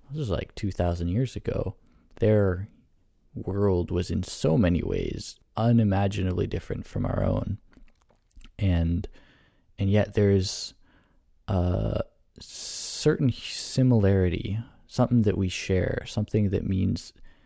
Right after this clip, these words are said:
to be human, that is true for both us now and them back then. But how far back does that go? I think it goes back a very long way.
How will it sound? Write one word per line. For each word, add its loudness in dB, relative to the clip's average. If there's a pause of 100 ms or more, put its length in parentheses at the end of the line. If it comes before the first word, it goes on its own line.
(240)
to -8
be -4
human, -4 (540)
that -2
is -8
true 0
for -4
both 2
us 2
now 2
and -2 (640)
them 2
back -6
then. -2 (180)
But 4
how 2
far 2
back 0
does -4
that -6
go? -4
I -8
think -2
it 2
goes 4
back 2
a 4
very 2 (160)
long -4
way. -2